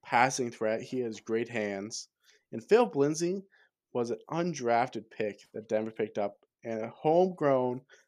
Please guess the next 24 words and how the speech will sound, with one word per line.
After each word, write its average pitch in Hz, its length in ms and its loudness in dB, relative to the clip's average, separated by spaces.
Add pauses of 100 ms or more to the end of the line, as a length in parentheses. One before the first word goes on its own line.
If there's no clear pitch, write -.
(160)
played 151 400 4 (300)
through 139 460 -2 (400)
Denver 147 280 4
local 135 380 2
football, 135 600 -2 (400)
wh-, 131 140 -8
I 120 40 -10
think 143 280 -4
went 139 220 -2
to 117 400 -4 (920)
Colorado 135 540 2
State 127 360 -2
or 123 60 -8
something 117 340 -8
like 113 180 -6
that, 113 320 -2 (320)
played 135 200 2
local 131 400 0
fo-, - 180 -20 (360)
Colorado 131 400 4
football 127 440 0
his 127 140 -10
entire 123 440 0
life. 110 340 -2